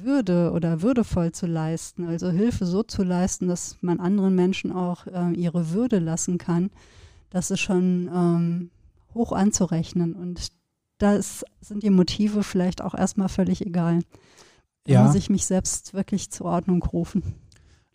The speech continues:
Speaker 2: Auf jeden Fall, die Motive sind egal. Ähm, die Hilfsbedürftigen und die, die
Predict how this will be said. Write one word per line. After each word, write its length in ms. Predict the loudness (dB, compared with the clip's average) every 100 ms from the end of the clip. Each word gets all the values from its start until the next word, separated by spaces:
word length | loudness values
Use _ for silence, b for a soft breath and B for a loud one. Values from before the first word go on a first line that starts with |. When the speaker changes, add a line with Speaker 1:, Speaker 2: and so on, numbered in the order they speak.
| _ -8
Speaker 2:
Auf 180 | 0
jeden 160 | 2 2
Fall, 240 | 4 6
die 80 | 8
Motive 340 | 8 6 4 4
sind 220 | 2 0
egal. 500 | 0 2 2 2 0 -4 _ _ _
Ähm, 420 | 0 2 4 2 4
die 120 | 4
Hilfsbedürftigen 920 | 6 4 0 6 6 6 4 4 6
und 140 | 4
die, 140 | 4 4
die 260 | 6 4